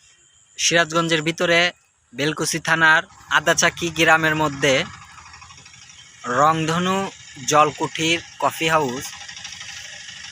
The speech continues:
তো আজকে এইখানে ঘোরাঘুরি করব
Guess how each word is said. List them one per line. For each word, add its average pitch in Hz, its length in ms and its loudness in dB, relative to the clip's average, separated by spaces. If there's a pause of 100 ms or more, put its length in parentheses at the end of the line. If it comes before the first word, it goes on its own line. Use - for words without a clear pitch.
তো 147 140 -4
আজকে 160 600 2
এইখানে 175 460 0
ঘোরাঘুরি 165 440 2
করব 143 480 0